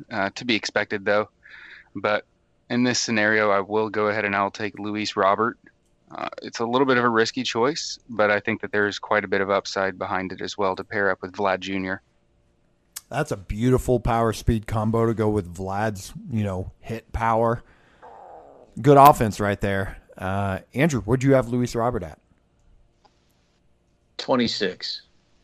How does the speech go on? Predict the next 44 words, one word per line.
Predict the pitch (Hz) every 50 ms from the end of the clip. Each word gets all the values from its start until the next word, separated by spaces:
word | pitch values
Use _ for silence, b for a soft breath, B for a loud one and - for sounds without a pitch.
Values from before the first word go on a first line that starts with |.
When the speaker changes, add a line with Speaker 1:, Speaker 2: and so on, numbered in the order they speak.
| _ _ _ -
Speaker 2:
No, | 107 90
I | 92
had | 101 107 98 98
him | 98
at | 90 - -
Speaker 3:
I | - 107
like | 101 92 90
Speaker 2:
thirty. | 87 85 82 - _ _ -
So | - - 98 92
we're, | 90 90 104 135 147 143 - - _ _ _ _ _ -
we're | 143 139 123
all | 110
Speaker 3:
Yeah, | 107 98 92 87 -
Speaker 2:
pretty | - 117 95 92 -
Speaker 3:
I |
Speaker 2:
close | - 110 101
Speaker 3:
like | 98 90 92
Speaker 2:
here. | 80 -
Speaker 3:
it. | - _ _ _ _ _ _ -
Speaker 2:
Yep. | 131 - - - _ _ _ _ _ -
I | 113 113
think | 113 110 110
it's | 107 95
a | 95
solid | - - - 110 110 107 98 92 87 -
pick, | - 113 101 90 - -
you | 110 104
know. | 104 101 98 98 - b b b b
Speaker 3:
Think | - 160 160 156 190
I | 175 170
might | 165 151 160 165 165 165
have, | 160 151 139 - _ _
think | - 180 175 170
I | 147
might | 131 127 127 127 135 147 160 170 170
have | 165 160 -
paired | - 160 160 165 160
him | 160 147
with | 147 151 147 -
Tatis | - 143 135 - - - 160 156 139 113 - -
if | 110 104 -
he | 104 107 107
got | 113 113 117 113 -
there. | - - - - -